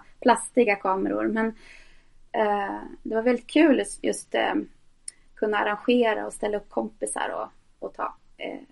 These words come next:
en bild som jag sen hade kvar på papper, liksom. Ett ögonblick som jag, eh, vill bevara. Eh, så jag höll på mycket med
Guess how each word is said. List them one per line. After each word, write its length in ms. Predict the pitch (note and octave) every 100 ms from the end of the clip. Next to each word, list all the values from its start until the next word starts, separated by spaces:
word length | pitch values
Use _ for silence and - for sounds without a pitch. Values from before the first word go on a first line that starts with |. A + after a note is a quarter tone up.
| - - -
en 60 | -
bild 300 | - - -
som 120 | -
jag 120 | -
sen 220 | - - -
hade 140 | -
kvar 360 | - - - - _
på 60 | -
papper, 480 | - - _ G3+ - -
liksom. 200 | - - - - - - - - - - - -
Ett 80 | -
ögonblick 760 | G3+ F#3 F3+ G3 F#3+ - - - - - - - - - - - - - -
som 200 | - G#3 G3
jag, 300 | G#3+ - - - - -
eh, 320 | G#3 G#3 - - - - - - _ _ - -
vill 140 | G#3+ -
bevara. 540 | G#3+ A#3 A3+ - - - -
Eh, 260 | - G#3+ -
så 120 | -
jag 60 | A3+
höll 100 | A3
på 180 | -
mycket 280 | A#3 G3+ -
med 100 | -